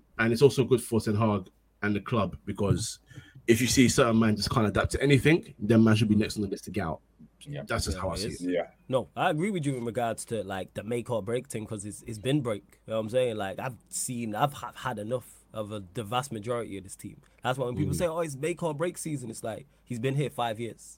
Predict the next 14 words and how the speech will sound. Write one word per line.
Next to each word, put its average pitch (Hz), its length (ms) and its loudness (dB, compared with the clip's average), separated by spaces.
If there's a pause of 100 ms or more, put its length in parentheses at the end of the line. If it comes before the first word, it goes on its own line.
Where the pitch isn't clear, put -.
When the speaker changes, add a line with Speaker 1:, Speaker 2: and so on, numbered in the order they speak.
(280)
Speaker 3:
How 156 140 8
much 147 220 -4
more 151 240 2
evidence 143 500 0
do 143 100 -4
you 127 180 -4
need 135 420 -2
to, - 260 -4
to, - 360 4
to, 139 180 0
<laughs> - 200 -6
to, 190 280 4
to 156 180 2
realize 143 560 2